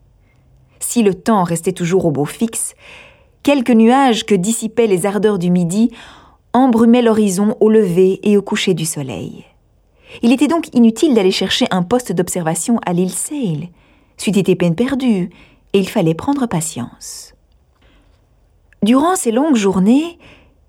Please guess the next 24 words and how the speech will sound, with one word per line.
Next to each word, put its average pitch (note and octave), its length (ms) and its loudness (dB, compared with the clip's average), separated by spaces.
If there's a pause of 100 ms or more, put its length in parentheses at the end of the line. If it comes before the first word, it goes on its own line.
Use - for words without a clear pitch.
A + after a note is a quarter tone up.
(380)
Miss D4 240 4
Campbell, A#3+ 580 2
laissant G#3+ 300 0
ses G#3 240 -2
oncles A3 320 2
aux F#3+ 60 4
prises G3+ 380 0
avec E3+ 240 -2
le E3+ 100 0
fiancé F#3+ 500 -4
de D#3+ 100 -4
leur D#3+ 180 -4
choix, B3 380 -4 (800)
allait B3 160 0
quelquefois D4+ 460 0
accompagnée B3+ 500 0
de F#3 40 -4
Dame F#3 240 2
Bess, A3+ 440 -2
mais F3+ 120 -2
le F3+ 80 -2
plus F4 140 -6
souvent G#3 320 -4
seule, F#3 480 -4